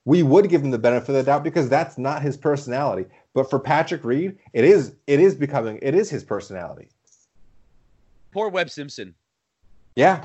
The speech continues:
Speaker 1: seriously. We talked about it. Like, who's gonna, Patrick Reed was a captain's pick. He did
Speaker 2: Webb
Speaker 1: not
Speaker 2: Simpson,
Speaker 1: have to be on this team.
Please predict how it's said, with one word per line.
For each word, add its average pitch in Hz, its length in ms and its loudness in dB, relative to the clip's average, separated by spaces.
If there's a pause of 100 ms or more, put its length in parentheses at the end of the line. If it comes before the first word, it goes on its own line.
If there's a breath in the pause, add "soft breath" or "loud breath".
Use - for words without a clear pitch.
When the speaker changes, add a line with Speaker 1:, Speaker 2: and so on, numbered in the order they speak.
(140)
Speaker 1:
seriously. 294 560 2 (180 loud breath)
We 240 140 2
talked 294 320 0
about 165 220 4
it. - 100 -8 (160 soft breath)
Like, 196 140 -2
who's 254 360 4
gonna, 269 220 -2 (520 soft breath)
Patrick 262 420 -2
Reed 277 160 2
was 233 160 6
a 170 80 0
captain's 254 600 -6
pick. - 460 -6 (600)
He 226 160 -4
did 277 140 4
Speaker 2:
Webb 294 100 2
Speaker 1:
not 269 240 4
Speaker 2:
Simpson, 202 180 -6
Speaker 1:
have 285 200 -2
to 269 80 -4
be 269 240 -6
on 233 140 -4
this 226 180 -6
team. 254 540 -10